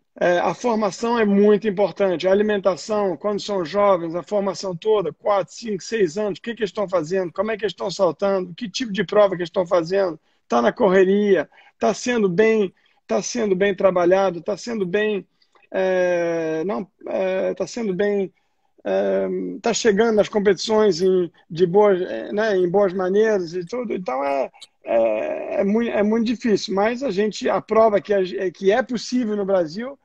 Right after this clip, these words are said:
que já tivemos cavalos que chegaram e saltaram boas competições,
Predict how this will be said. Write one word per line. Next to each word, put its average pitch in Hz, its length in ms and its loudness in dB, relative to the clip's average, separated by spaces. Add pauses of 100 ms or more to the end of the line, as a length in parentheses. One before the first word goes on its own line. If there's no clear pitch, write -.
(140)
que 208 120 -4
já 226 180 0
tivemos 214 480 -2
cavalos 180 600 0 (260)
que 202 120 -10
chegaram 190 540 0
e 196 40 -6
saltaram 196 560 0
boas 196 260 0
competições, 185 800 -8